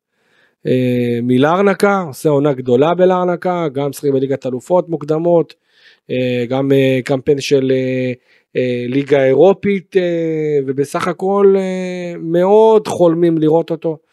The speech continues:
יש גם את עניין, אה, הייעוץ המשפטי של קבוצת מינסברג, שאביו, אה,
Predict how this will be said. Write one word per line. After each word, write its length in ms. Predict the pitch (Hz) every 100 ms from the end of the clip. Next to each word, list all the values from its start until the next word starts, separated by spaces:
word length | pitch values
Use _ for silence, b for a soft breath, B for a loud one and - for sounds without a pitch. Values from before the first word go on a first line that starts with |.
| b b b b b
יש 200 | - -
גם 220 | 143 147
את 80 | 139 143
עניין, 400 | 139 151 147 143
אה, 480 | 139 135 135 131 131
הייעוץ 360 | 131 147 143
המשפטי 580 | 139 127 - 127 156 131 - _ _
של 160 | - 120
קבוצת 440 | 131 127 151 139
מינסברג, 600 | 147 165 151 143 156 143 117
שאביו, 760 | - 127 123 - 120 127 156 127 104 _ _ _
אה, 40 | _